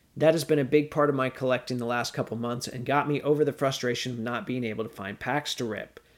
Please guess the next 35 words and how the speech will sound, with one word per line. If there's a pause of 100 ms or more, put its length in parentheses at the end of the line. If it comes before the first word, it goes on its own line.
(140)
My
question
is
this. (440)
How
do
you
acquire
or
build
up
your
inventory
to
sit
at
card
shows
while
also
improving
the
personal
collection
you
have?" (1600)
So
this
goes
along
with
the
last
question
because